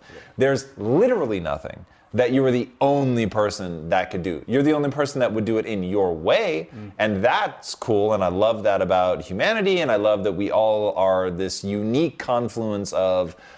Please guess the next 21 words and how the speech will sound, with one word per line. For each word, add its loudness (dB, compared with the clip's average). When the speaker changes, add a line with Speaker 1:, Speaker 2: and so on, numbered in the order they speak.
Speaker 2:
our 2
genetics, 0
our 0
life 0
experience, -4
and -4
the -4
time -4
that -4
we -6
live -2
in. -4
And -6
so 2
with, 0
once 0
you 2
triangulate 0
those 2
three -2
things, -6